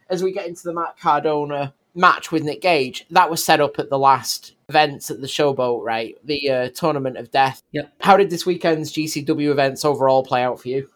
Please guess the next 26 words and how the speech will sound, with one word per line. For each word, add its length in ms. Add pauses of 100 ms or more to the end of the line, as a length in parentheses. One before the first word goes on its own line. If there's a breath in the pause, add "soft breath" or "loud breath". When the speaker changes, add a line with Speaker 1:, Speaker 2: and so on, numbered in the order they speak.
Speaker 2:
So 360
the 140
setup 360
was 160
super 460
clever, 540 (260)
with 480
Cardona 460
coming 260
out 160
and 100
doing 160
the 80
kind 240
of 540
Moxley 960
motions. 840
Speaker 1:
Right. 320 (180)
Speaker 2:
As 300
kind 180
of, 80
like, 200
the 100
druid. 720
Yeah, 100
we're, 180